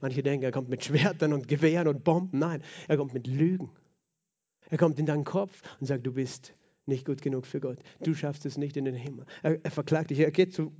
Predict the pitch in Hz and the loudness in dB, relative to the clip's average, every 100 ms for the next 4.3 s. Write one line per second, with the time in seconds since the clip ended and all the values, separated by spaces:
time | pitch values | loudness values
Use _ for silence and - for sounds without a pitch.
0 | 131 196 190 156 151 - - - _ 127 | 4 4 4 2 0 -2 -20 -20 _ 12
1 | 208 233 214 214 185 - 202 - 156 180 | 12 12 8 8 6 8 4 4 2 2
2 | 175 156 170 196 - 151 156 147 127 - | 2 2 4 4 4 -2 0 -2 -2 -8
3 | - 185 185 208 180 175 208 226 - 208 | 4 6 10 8 8 6 8 8 8 12
4 | 220 190 151 | 12 12 2